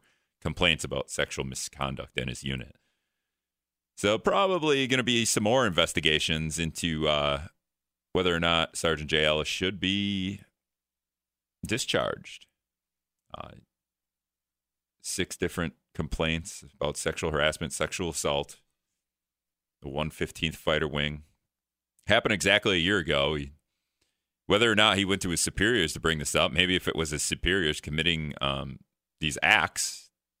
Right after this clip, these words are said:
probably, probably wouldn't go to them. But he did, um, end up writing a letter to a senator, and,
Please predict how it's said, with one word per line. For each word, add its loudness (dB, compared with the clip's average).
probably, -2
probably 0
wouldn't -2
go 4
to -2
them. 2
But 2
he 0
did, 2
um, 2
end 2
up -2
writing 2
a 0
letter 0
to 0
a -2
senator, -2
and, -4